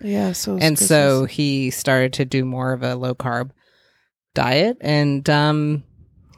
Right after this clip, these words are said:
Speaker 2: and yeah, he now is, is pretty strict with it. So he is not on any diabetes
Speaker 1: Hmm.
Speaker 2: medication.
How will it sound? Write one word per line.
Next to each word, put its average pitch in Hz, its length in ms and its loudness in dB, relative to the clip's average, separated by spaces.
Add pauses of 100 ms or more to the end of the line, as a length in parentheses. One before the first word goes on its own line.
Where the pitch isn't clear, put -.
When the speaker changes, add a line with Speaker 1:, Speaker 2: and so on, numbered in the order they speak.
(140)
Speaker 2:
and 156 120 2
yeah, 156 280 4
he 180 600 0
now 147 420 -2
is, 143 520 0
is - 580 -4 (320)
pretty 156 180 2
strict - 260 -4
with 156 100 2
it. - 140 0
So - 120 2
he 160 140 2
is 151 160 2
not 139 320 2
on 143 500 2 (840)
any 139 280 4
diabetes 131 1160 -2 (640)
Speaker 1:
Hmm. 202 180 -4
Speaker 2:
medication. 131 720 0